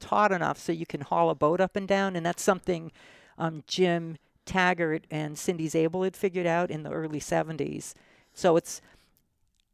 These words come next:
and they figured it out because if you just leave a boat on the beach, even if it doesn't get taken by the tide, a walrus is always desiring of flatness. And so a boat is very flat. And so if you have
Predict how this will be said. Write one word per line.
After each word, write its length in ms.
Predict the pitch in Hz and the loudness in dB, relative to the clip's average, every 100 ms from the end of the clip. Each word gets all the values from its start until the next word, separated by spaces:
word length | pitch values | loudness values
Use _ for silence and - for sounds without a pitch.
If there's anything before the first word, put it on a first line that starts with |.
| - | -8
and 120 | 165 | -4
they 80 | 165 | -2
figured 300 | 285 226 175 | 0 2 4
it 100 | 202 | 6
out 340 | 262 185 190 | 8 6 4
because 280 | 185 185 170 | -2 0 0
if 140 | 170 | 0
you 120 | 185 170 | -2 -4
just 340 | 185 180 - _ | -4 -4 -10 _
leave 300 | 170 208 202 | 0 2 4
a 60 | 170 | 4
boat 280 | 190 185 175 | 6 6 4
on 160 | 170 | -2
the 60 | 156 | -2
beach, 380 | 180 214 160 - | -2 -2 -2 -6
even 220 | 185 185 | -6 -6
if 120 | 156 | -2
it 80 | 170 | 0
doesn't 220 | 170 165 | 0 0
get 160 | 151 - | -6 -2
taken 300 | 170 - 165 | -4 -4 -4
by 120 | 156 | -2
the 100 | 147 | -2
tide, 340 | - 196 185 | 0 2 4
a 60 | 151 | 2
walrus 600 | 143 175 185 165 - - _ _ _ _ | 2 4 4 0 -4 -14 _ _ _ _
is 140 | 160 | -6
always 480 | 165 175 202 196 185 | 4 8 10 8 4
desiring 680 | - 165 170 170 170 165 156 | -4 -2 2 4 2 0 -4
of 120 | 156 | -8
flatness. 1160 | - - 165 165 160 - _ 143 131 - - - - | -10 -12 0 2 2 -2 _ -8 -6 -8 -16 -18 -10
And 180 | 156 147 | -10 -6
so 360 | - 151 151 | 0 2 2
a 60 | 151 | 0
boat 380 | 151 190 202 - | 4 6 6 4
is 220 | 160 156 | 0 -2
very 200 | 170 151 | -2 -2
flat. 440 | 156 - 190 180 156 | -2 0 4 6 4
And 100 | 147 | 0
so 480 | - 156 151 151 156 | 0 0 0 0 -2
if 180 | 143 | -4
you 120 | 165 156 | -6 -6
have 520 | 180 170 170 165 | -2 0 0 -2